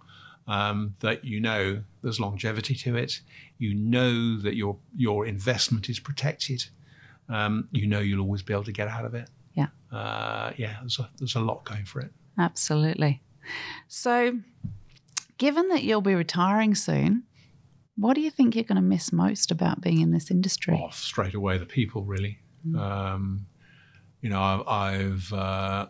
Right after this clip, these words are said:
Speaker 1: I've really got some, some great work colleagues. Um,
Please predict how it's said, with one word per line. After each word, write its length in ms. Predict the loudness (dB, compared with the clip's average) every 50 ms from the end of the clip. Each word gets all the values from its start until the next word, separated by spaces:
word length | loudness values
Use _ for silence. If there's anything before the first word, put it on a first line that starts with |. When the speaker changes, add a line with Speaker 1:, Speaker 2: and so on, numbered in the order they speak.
| -4
Speaker 1:
I've 220 | -2 -2 -2 -2 -2
really 320 | -2 0 0 0 0 0
got 160 | -2 0 -2
some, 320 | -2 -2 -2 -4 -4 -4 -4
some 180 | -4 -4 -4
great 240 | -2 0 -2 -2 0
work 200 | -2 -2 -2 -2
colleagues. 480 | -2 -2 -2 -2 -4 -6 -8 -10 -10 -10 -16 _ _ _ _ _ -20 _ _ _ _ _ _ _ -8
Um, 800 | -6 -4 -2 -2 -2 -2 -2 -2 -2 -2 -2 -2 -2 -4 -8